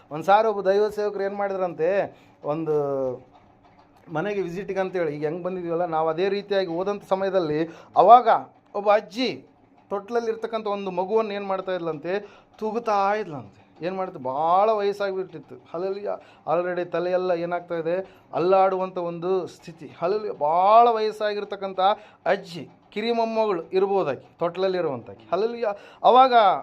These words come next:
ಅಯ್ಯೋರು ಹೋಗಿದ್ದಾರೆ, ಪಾಪ ಅಜ್ಜಿ ಮಾತ್ರ ಇದ್ದಾರೆ, ಉಳಿದವರು ಯಾರೂ ಇಲ್ಲ ಮನೆಯಲ್ಲಿ. ಹಲ್ಲೆಲೂಯಾ. ಆ ಸಮಯದಲ್ಲಿ ಏನಾಗ್ತಾ ಇದೆ ಅಂತಂದ್ರೆ, ಅಯ್ಯೋರು ಕೇಳ್ತಾ ಇದ್ದಾರೆ. ಏನಂತೇಳಿ ಕೇಳ್ತಾ ಇದ್ದಾರೆ? "ಎಲ್ಲಿಗೆ ಹೋಗಿದ್ದಾರಮ್ಮ ಎಲ್ರು?" ಅಂತೇಳಿ. ಅವರು, ಆ ಅಜ್ಜಿ ಉತ್ತರ ಕೊಟ್ರು, "ಹೊರಗಡೆ ಅಲ್ಲಿ ಇಲ್ಲಿಗೆ ಹೋಗಿದ್ದಾರೆ" ಅಂತೇಳಿ.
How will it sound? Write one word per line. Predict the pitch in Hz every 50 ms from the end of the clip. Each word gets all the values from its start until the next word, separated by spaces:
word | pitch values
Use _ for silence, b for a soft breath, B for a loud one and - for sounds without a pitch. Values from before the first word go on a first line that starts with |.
| - - -
ಅಯ್ಯೋರು | 127 196 220 233 240 226
ಹೋಗಿದ್ದಾರೆ, | 226 226 220 226 208 208 208 202 208
ಪಾಪ | 208 196 196 190 185
ಅಜ್ಜಿ | 180 180 165 208
ಮಾತ್ರ | 208 214 214 220 214 208
ಇದ್ದಾರೆ, | 208 196 196 196
ಉಳಿದವರು | 196 190 180 185 190 196 196 185
ಯಾರೂ | 170 160 165 175 185 202
ಇಲ್ಲ | 202 185 160
ಮನೆಯಲ್ಲಿ. | 127 123 127 139 139 123 - - - - -
ಹಲ್ಲೆಲೂಯಾ. | 160 165 190 208 214 214 208 202 - b b b b b b
ಆ | 190 226 240
ಸಮಯದಲ್ಲಿ | 240 262 254 262 262 262 247 240 226
ಏನಾಗ್ತಾ | 233 247 262 262 254 - 254
ಇದೆ | 247 240 240
ಅಂತಂದ್ರೆ, | 233 226 226 220 208 175 151 156 165 175 185 185 - - _ - -
ಅಯ್ಯೋರು | 202 254 269 277 285 269 262 254 240 226 226 220 202 190 196
ಕೇಳ್ತಾ | - 214 226 240 233 233 233 233 226
ಇದ್ದಾರೆ. | 208 175 139 113 110 - - 135 170
ಏನಂತೇಳಿ | 202 214 226 226 208 220 214
ಕೇಳ್ತಾ | 208 208 214 214 202 202 202
ಇದ್ದಾರೆ? | 196 190 185 185 180
"ಎಲ್ಲಿಗೆ | 196 220 220 226
ಹೋಗಿದ್ದಾರಮ್ಮ | 220 214 214 202 202 202 196 196
ಎಲ್ರು?" | 190 185 180 180 185 185 190 180 185 180 175
ಅಂತೇಳಿ. | 170 165 147 135 135 120 117
ಅವರು, | 110 147 185 196 196 190 180 160 147 -
ಆ | 139 151
ಅಜ್ಜಿ | 170 175 170 185 202 180
ಉತ್ತರ | 175 180 175 196 196
ಕೊಟ್ರು, | 190 185 185 180 185 185 190
"ಹೊರಗಡೆ | 185 185 - - _ - - 147 170 196 190 196 196 185
ಅಲ್ಲಿ | 185 170 156 180 190 196
ಇಲ್ಲಿಗೆ | 196 196 185 185
ಹೋಗಿದ್ದಾರೆ" | 175 170 180 180 185 185 180 170 170 170
ಅಂತೇಳಿ. | 170 165 165 170 165 160 165 185 196 190 - -